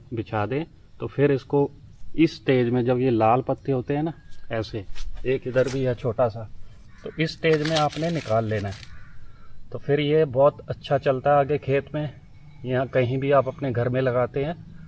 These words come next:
तो अब इसको उखाड़ते हैं और इसको मैं अपने बाग में, जहाँ कोई space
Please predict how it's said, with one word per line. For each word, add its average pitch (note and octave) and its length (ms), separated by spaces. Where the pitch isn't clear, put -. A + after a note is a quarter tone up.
तो B2 80
अब C3 120
इसको D3 240
उखाड़ते A#2 520
हैं D#3 240
और A#2+ 180
इसको C3+ 240
मैं C3 340
अपने B2+ 220
बाग A2+ 380
में, B2 300
जहाँ A#2+ 260
कोई B2+ 220
space B2 440